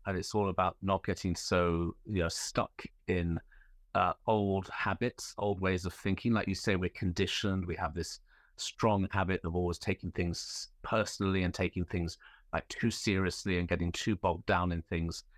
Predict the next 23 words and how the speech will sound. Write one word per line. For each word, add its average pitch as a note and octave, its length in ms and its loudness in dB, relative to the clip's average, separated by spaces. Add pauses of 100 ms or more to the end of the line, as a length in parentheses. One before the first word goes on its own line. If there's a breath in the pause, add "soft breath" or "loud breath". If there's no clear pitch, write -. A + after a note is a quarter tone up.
(280)
If - 240 0
you A#2+ 80 4
meditate A2+ 520 2
regularly, F#2 640 2 (300 soft breath)
um, F#2 480 2
you, G#2 240 0
you're, G#2 480 6 (360)
um, G2 460 2 (420)
retraining C3 680 2
yourself E2+ 460 0
to - 80 -6
have F#2+ 160 -2
more G2+ 180 0
positive A#2 460 -2
habits, - 560 -6 (640)
uh, F#2+ 200 0 (200)
a F#2+ 60 0
habit A2 340 2
of G2 80 2
letting G2+ 340 0
go, F#2+ 400 2 (480)
a - 40 0
habit G#2+ 380 0